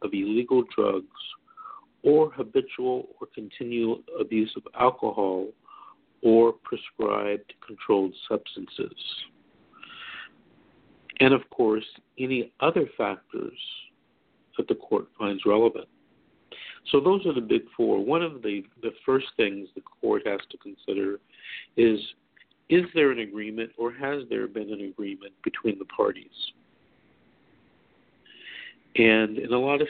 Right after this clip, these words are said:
situations, there is an agreement. Um, and someone goes to court and they want to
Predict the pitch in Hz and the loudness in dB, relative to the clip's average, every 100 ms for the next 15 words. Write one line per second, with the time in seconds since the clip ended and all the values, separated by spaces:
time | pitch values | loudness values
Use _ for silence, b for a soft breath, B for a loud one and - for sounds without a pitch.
0 | - 147 - 113 120 135 - 107 101 95 | -2 -4 0 2 4 4 0 -6 -8 -10
1 | - 117 123 113 151 147 120 104 117 156 | 2 4 4 2 0 0 -4 -2 -2 -4
2 | - _ _ _ _ _ - 110 107 101 | -8 _ _ _ _ _ -10 -4 -4 -4
3 | 101 101 - - _ _ B B B B | -8 -12 -18 -20 _ _ B B B B
4 | - - 117 107 107 101 117 - _ - | -10 4 6 8 6 2 -2 -2 _ -10
5 | - 127 127 120 117 117 - - - 110 | 2 2 2 4 4 4 -2 -10 -2 0
6 | 110 - - 113 110 107 104 107 107 104 | 0 -4 -6 -2 -2 -2 0 0 0 -4
7 | 107 113 - - | -8 -8 -10 -18